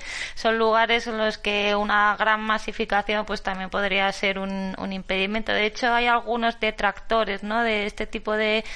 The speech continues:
de competiciones en terrenos naturales y me gustaría saber cuál es tu opinión desde dentro, ¿no? Y cómo vives tú la organización de este tipo de, de carreras, si se tiene en cuenta, pues, eh,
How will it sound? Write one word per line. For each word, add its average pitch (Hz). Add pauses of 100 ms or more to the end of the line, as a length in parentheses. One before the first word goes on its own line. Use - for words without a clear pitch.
(280)
de 226
competiciones 220
en 214
terrenos 214
naturales 226
y 214
me 214
gustaría 208
saber 233
cuál 233
es 240
tu 254
opinión 247
desde 233
dentro, 208
¿no? 240
Y 226
cómo 220
vives 226
tú 233
la 220
organización 214 (420)
de 226
este 226
tipo 220
de, 220
de 214
carreras, 214
si 196
se -
tiene 208
en 214
cuenta, 196
pues, 190
eh, 170